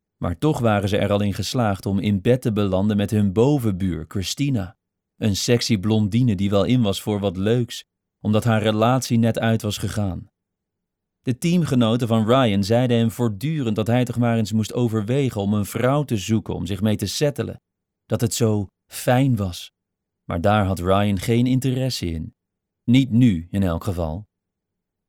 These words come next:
De enige vrouw waar hij langer dan een week mee doorgebracht had, stond nu naast hem en was toevallig wel verloofd met zijn commandant.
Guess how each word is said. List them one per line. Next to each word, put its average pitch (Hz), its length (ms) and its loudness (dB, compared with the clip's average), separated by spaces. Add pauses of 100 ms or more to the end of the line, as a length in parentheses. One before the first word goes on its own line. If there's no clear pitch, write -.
(120)
De 131 140 -2
enige 165 380 0
vrouw 135 280 2
waar 131 140 4
hij 120 140 4
langer 127 340 2
dan 127 140 2
een 110 200 2
week 123 280 0
mee 120 180 2
doorgebracht 117 720 -2
had, 98 240 -4
stond 110 260 -2
nu 123 180 2
naast 135 380 0
hem 95 160 -4 (480)
en 95 140 -4
was 90 160 -2
toevallig 107 420 0
wel 120 280 4
verloofd 98 440 0
met 117 160 0
zijn 127 180 2
commandant. 127 720 0